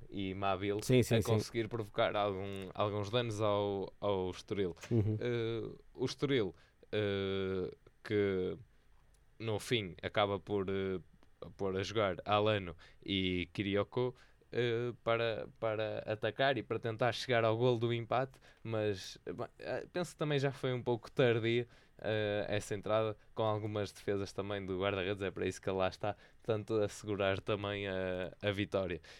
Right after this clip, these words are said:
Speaker 1: Eh,
Speaker 2: Deixa-me
Speaker 1: ia
Speaker 2: só dizer-te
Speaker 1: destacar,
Speaker 2: que
Speaker 1: sim, sim.
Speaker 2: de, de destaca, destaca, eu digo-te como no final de, deste jogo.
Speaker 1: Ia dizer que Pedro Monteiro saiu lesionado aos treze minutos, e, mas antes disso mesmo, a noite já não lhe estava assim a correr muito bem,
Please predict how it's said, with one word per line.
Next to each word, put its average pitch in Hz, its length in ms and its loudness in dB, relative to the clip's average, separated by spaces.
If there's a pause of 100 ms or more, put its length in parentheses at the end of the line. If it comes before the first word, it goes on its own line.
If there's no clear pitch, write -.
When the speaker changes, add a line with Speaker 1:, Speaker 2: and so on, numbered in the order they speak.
(200)
Speaker 1:
Eh, 120 380 2
Speaker 2:
Deixa-me 120 140 -2
Speaker 1:
ia 127 60 4
Speaker 2:
só 175 120 4
dizer-te 131 320 4
Speaker 1:
destacar, 139 260 4
Speaker 2:
que 135 240 6
Speaker 1:
sim, 113 160 -4
sim. 101 140 -4
Speaker 2:
de, 147 160 6
de 135 80 2
destaca, 127 360 4
destaca, 123 320 0
eu 135 60 2
digo-te 107 240 -4
como 107 320 2
no 104 120 2
final 104 320 2
de, 95 160 -4
deste 95 260 -6
jogo. 92 140 -4 (120)
Speaker 1:
Ia 120 180 2
dizer 107 380 0
que 104 400 4
Pedro 104 200 4
Monteiro 98 460 -2
saiu 95 580 2
lesionado 92 520 0
aos 90 320 0
treze 110 280 2
minutos, 107 460 -4 (320)
e, 107 680 0
mas 113 300 -4
antes 127 300 -2
disso 117 280 -4
mesmo, 107 300 -4
a 95 60 -6
noite 98 240 -10
já 98 100 -4
não 95 100 -6
lhe 92 60 -4
estava 95 300 0
assim 101 240 -4
a 95 40 -4
correr 107 200 -2
muito 101 500 -6
bem, 104 80 -4